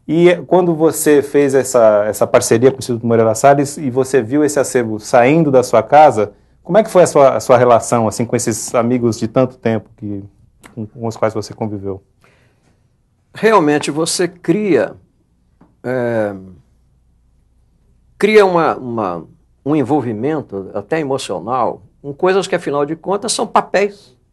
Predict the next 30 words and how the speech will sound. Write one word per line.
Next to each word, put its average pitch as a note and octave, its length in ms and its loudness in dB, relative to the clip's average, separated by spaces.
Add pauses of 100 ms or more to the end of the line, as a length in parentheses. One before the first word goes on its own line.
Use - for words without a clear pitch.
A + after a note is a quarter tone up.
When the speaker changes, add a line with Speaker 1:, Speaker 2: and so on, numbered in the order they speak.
(140)
Speaker 1:
Uhum. A#2 60 -14
Speaker 2:
Papéis, C#3 400 -6
são G2+ 180 -12
discos, C#3+ 540 -12
partituras, - 720 -16
fotografias - 720 -18
e - 180 -20
tal. - 160 -20 (1160)
Mas E3 160 0
como A#3 160 -2
aquilo A#3+ 280 -2
te A3+ 220 -6
custa - 380 -4
um F3+ 80 -4
trabalho D#3 680 0
de, A#2+ 140 -10
de A#2 220 -6
anos F3+ 600 -2
e B2+ 60 -6
anos D#3+ 400 -6
de B2+ 120 -10
reunindo, B2+ 500 -6
você D#3+ 240 -4
acaba F3+ 260 0
tendo F#3 260 -6
um F#3+ 120 -2
vínculo E3+ 480 -6
com D3 80 -10
aquelas A#2+ 400 -10
coisas. E2+ 320 -10